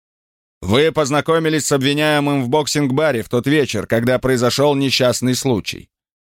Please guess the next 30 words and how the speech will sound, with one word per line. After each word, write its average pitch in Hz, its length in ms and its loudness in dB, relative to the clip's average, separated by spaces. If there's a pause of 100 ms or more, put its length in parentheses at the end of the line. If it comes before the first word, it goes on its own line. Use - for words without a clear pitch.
(240)
Вдруг 101 400 -2
Лурса 120 400 0
вздрогнул. 98 640 -4 (420)
Какой-то 117 380 -2
человек, 107 420 0
добравшийся 101 680 -2
только 113 300 -2
до 92 120 0
третьего 101 420 0
ряда 110 280 0
и, 92 80 -2
видимо, 110 300 0
безнадёжно 107 800 0 (180)
застрявший, 110 720 0
так 85 160 -6
как - 180 -6
адвокаты 95 500 -2
в 87 40 0
мантиях 98 400 0
заградили 98 480 0
все 101 220 -2
проходы, 113 520 -2 (260)
делал 135 400 0
ему 123 360 2
отчаянные 98 640 0
знаки. 95 500 -4 (460)
Лурса 101 360 0
его 123 200 0
не 123 140 2
знал. 117 380 -2